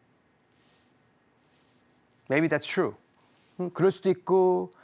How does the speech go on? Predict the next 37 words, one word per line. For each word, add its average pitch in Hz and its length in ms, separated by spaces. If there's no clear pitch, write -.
그러지 165 220
않을 147 180
수도 190 200
있고 185 580
또 196 80
갑자기 185 480
또 180 120
그레이스케어에서 175 960
서플라이도 180 500
엄청 208 340
내놔서 170 340
팔 190 220
수도 190 220
있고. 175 500
I - 120
mean, 208 300
이것만 262 540
딱 247 200
봐서 175 440
"아, 233 340
그레이스케어가 262 580
이제 226 120
서플라이를 254 460
이제, 214 360
어? 254 160
거래량 226 480
이제 208 240
별로 214 260
없으니까 226 380
이제 214 100
다 214 300
팔았나 285 280
보다. 180 400
그거 233 120
가지고 240 180
이제 214 140
사야겠다?" 226 600